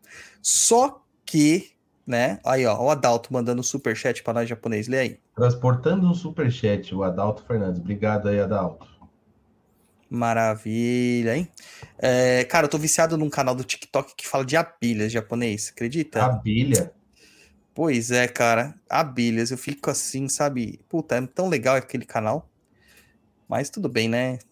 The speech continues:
Speaker 1: Cara, é muito legal,
Speaker 2: Deixa eu
Speaker 1: cara.
Speaker 2: só pensar, eu tenho um canal que eu vi que o cara fica indo nas casas tirando as abelhas do, do,
Speaker 1: Não,
Speaker 2: dos
Speaker 1: não é
Speaker 2: locais.
Speaker 1: esse. Não, não é esse.
Speaker 2: Não
Speaker 1: É um
Speaker 2: é
Speaker 1: cara
Speaker 2: esse?
Speaker 1: que é um criador, né? E aí o
Speaker 2: Uhum.
Speaker 1: cara sempre fala assim, maravilha, no final eu peguei o,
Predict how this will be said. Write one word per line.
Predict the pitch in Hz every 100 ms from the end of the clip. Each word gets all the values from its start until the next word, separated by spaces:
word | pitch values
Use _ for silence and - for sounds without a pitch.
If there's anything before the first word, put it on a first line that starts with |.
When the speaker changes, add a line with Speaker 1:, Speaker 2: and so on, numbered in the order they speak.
| _
Speaker 1:
Cara, | - 139
é | 117 117
muito | 180 -
legal, | 135 113 107
Speaker 2:
Deixa |
eu | 214
Speaker 1:
cara. | 202
Speaker 2:
só | 208
pensar, | 220 196 165 135 123 127 127 123 -
eu | 117
tenho | 117 139
um | 151
canal | 143 127 120
que | 123
eu |
vi | 110 120
que | 127
o |
cara | 123 123 123
fica | 123 123 117
indo | 113 117 110
nas | 104 -
casas | 120 123 110
tirando | - 113 113 107
as | 98
abelhas | 95 135 123 90
do, | 90 90
do, | 85 92 87 - _ _ _ _ _ _ _ _ _ _ -
Speaker 1:
Não, | 170 175
Speaker 2:
dos | 165
Speaker 1:
não |
é | 185
Speaker 2:
locais. | 160 127
Speaker 1:
esse. | - - - _
Não, | - 147 131
não | 131
é | 151
esse. | 113
Speaker 2:
Não | 120
Speaker 1:
É |
um |
Speaker 2:
é | 127
Speaker 1:
cara | 143
Speaker 2:
esse? | 151
Speaker 1:
que | -
é |
um | 151
criador, | 151 170 180 135 131 120
né? | 117 143 _ _ _ _
E | 104
aí | 107
o |
Speaker 2:
Uhum. | 98
Speaker 1:
cara | 131
sempre | 139 139
fala | 131
assim, | 110 110
maravilha, | 117 131 131 110 104 113 123 139 139 139 120
no |
final | 117 120 117
eu | -
peguei | - 135 135 135
o, | 113